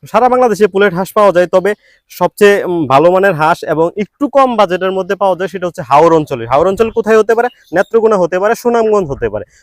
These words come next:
ওইসব অঞ্চল থেকে যদি আপনি পুলেট হাঁস কিনেন, তাহলে ভালো জাতের ভালো মানের হাঁস কিনতে সাড়ে পাঁচশো থেকে ছয়শো টাকার মধ্যে আপনি কিনে ফেলতে পারবেন। তাহলে আমরা যদি পাঁচশো হাঁস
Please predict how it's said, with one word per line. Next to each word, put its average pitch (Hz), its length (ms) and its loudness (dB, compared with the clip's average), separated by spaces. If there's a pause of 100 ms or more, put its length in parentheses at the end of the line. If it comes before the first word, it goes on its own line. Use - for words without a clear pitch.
ওইসব 180 320 -2
অঞ্চল 240 360 0
থেকে 202 180 -2
যদি 208 180 -2
আপনি 214 180 -2
পুলেট 220 340 -2
হাঁস 202 200 -6
কিনেন, 214 300 -2
তাহলে 180 280 -4
ভালো 143 280 -2
জাতের 190 220 -4
ভালো 156 240 -4
মানের 185 160 -6
হাঁস 165 260 -4
কিনতে 226 340 0 (260)
সাড়ে 202 300 2
পাঁচশো 240 300 -2
থেকে 220 220 -2
ছয়শো 233 320 0
টাকার 190 300 0 (340)
মধ্যে 202 220 2
আপনি 208 160 2
কিনে 302 260 2
ফেলতে 165 220 -2
পারবেন। 98 240 -6 (260)
তাহলে 196 260 0
আমরা 208 260 2
যদি 220 200 -2
পাঁচশো 233 400 0
হাঁস 165 280 2